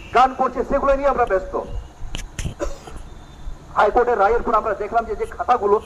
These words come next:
যে ওএমআর শিট যেগুলো দেওয়া আছে, একদম কিচ্ছু লেখা নেই। এই নিয়ে আমরা জনজনকে যদি সচেতন না করি, কার ছেলে চাকরি করবে? আপনি যে দলেই করুন,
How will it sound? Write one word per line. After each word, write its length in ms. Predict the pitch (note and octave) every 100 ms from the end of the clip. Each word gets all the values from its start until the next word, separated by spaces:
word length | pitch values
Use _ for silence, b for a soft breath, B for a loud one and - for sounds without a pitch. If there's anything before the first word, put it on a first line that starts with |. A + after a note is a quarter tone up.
| -
যে 180 | - -
ওএমআর 360 | G#3 A#3+ A#3 G#3
শিট 120 | G#3+ A3+
যেগুলো 240 | G#3+ G#3
দেওয়া 220 | G3+ E3+ A3
আছে, 240 | G3 A3 - -
একদম 180 | A3 A3+
কিচ্ছু 400 | - - - -
লেখা 260 | A3 G3 F3+
নেই। 140 | C#3+ - - - - - - - -
এই 140 | A3
নিয়ে 120 | A#3+ A#3+
আমরা 160 | A#3
জনজনকে 460 | F#3 G3+ A3 A3+ A3+
যদি 180 | G#3+ G3+
সচেতন 320 | F#3+ G#3 A3
না 160 | G3 A3+
করি, 240 | C4 F4 - - -
কার 180 | - D4+
ছেলে 220 | - D4+
চাকরি 260 | C#4+ C4+ B3+
করবে? 280 | G3+ F3 - -
আপনি 200 | B3 D4
যে 200 | C#4 C#4+
দলেই 260 | C#4+ C4+ C4+
করুন, 280 | B3+ G3